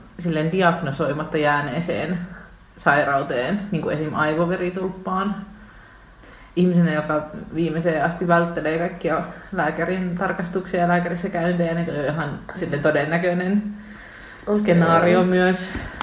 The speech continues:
Speaker 1: Mut mulla on myös ollut varmaan niinku väsymyksestä jostain kaikkia omituisia kipuja kehossa, ja sit mä oon vaan miettinyt, että mitä jos ne onkin syöpiä tai veritulppia.
Speaker 2: Perus toi,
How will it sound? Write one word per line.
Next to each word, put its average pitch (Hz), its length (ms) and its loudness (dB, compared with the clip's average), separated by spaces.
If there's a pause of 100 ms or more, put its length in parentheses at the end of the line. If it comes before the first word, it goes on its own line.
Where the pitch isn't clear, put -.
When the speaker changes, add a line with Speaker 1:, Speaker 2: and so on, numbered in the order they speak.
(220)
Speaker 1:
Mut 165 180 2 (560)
mulla 175 160 6
on 175 60 8
myös 165 180 2
ollut 160 480 2 (140)
varmaan 143 320 0
niinku 147 220 -4
väsymyksestä 165 680 -2
jostain 170 260 -2
kaikkia 170 360 -2 (480)
omituisia 156 480 -2
kipuja 160 540 -2
kehossa, 175 460 0
ja 175 140 0
sit 175 100 -4
mä 180 60 0
oon 160 100 0
vaan 165 120 0
miettinyt, 175 460 -2
että 180 100 -4
mitä 170 240 0
jos 185 180 -2
ne 208 100 0
onkin 196 160 -2
syöpiä 180 500 0
tai 190 140 -2
veritulppia. 202 680 -2 (360)
Speaker 2:
Perus 196 560 4
toi, - 200 2